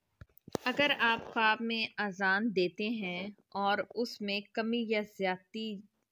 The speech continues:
होती है अल्फाज की, यानी आप कोई अल्फाज ज़्यादा बोल देते हैं या कुछ कम बोल देते हैं, तो इसका मतलब ये है कि आप लोगों पर जुल्म करेंगे, ज़्यादती करेंगे।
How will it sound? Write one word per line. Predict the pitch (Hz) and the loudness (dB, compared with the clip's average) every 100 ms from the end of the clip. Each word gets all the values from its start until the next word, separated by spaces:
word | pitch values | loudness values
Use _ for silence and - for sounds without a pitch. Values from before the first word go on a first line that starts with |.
| - | -8
होती | 190 190 190 214 | -6 -4 -2 0
है | 180 | 0
अल्फाज | 180 - 175 180 - | -2 -2 -2 -2 -6
की, | 208 208 - - - _ _ 202 | -6 -6 -10 -20 -20 _ _ 0
यानी | 208 214 214 | 0 2 2
आप | 202 196 - | 2 2 -2
कोई | 214 208 202 | -2 0 0
अल्फाज | - 202 202 196 190 | -4 -4 2 2 2
ज़्यादा | 196 196 233 | 2 4 2
बोल | 202 190 185 | 2 -2 -2
देते | 185 185 | -4 -4
हैं | 185 185 190 | -4 -4 -4
या | 190 190 | -4 -4
कुछ | 208 220 - | -4 -6 -6
कम | - 233 214 | -4 -2 0
बोल | 190 185 | 0 -2
देते | 185 208 | -6 -6
हैं, | 214 | -6
तो | |
इसका | 226 - 226 | -8 -6 -4
मतलब | 214 208 220 220 | -4 -4 -6 -4
ये | 208 202 | -2 -2
है | 214 202 | -2 -4
कि | - 220 | -4 -4
आप | - 196 196 - | 2 2 2 -2
लोगों | 196 190 196 190 220 214 | -4 0 0 0 -2 -2
पर | 214 202 | -2 -2
जुल्म | 196 226 233 220 | -4 -2 0 0
करेंगे, | 185 175 175 180 180 | -2 -2 -4 -6 -6
ज़्यादती | 170 185 190 196 - 214 | -6 0 2 2 -4 -4
करेंगे। | 196 175 180 90 - | -2 -2 -6 -12 -14